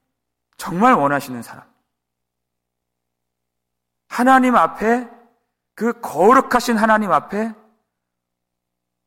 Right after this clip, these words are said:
오랫동안 씨름하고 주님 외에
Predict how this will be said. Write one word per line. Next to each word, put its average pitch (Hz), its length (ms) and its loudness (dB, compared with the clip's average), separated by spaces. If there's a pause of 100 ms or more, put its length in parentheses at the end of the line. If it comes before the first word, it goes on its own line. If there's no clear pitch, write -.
(380)
오랫동안 240 1700 -12
씨름하고 160 880 -12 (640)
주님 220 400 -2
외에 170 520 -2